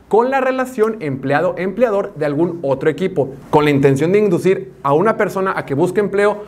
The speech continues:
con ese equipo o con la N F L fuera del tiempo permitido. O sea, básicamente no puedes intentar fusilarte a jugadores o directivos de otro equipo para que estén contigo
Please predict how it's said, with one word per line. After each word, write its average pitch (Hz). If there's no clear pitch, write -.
con 160
ese 214
equipo 220
o 151
con 147
la 135
N 147
F 160
L 151
fuera 180
del 190
tiempo 139
permitido. 156
O 190
sea, -
básicamente 214
no 214
puedes 247
intentar 156
fusilarte 165
a 160
jugadores 160
o 190
directivos 165
de 139
otro 202
equipo 214
para 156
que 147
estén 143
contigo 196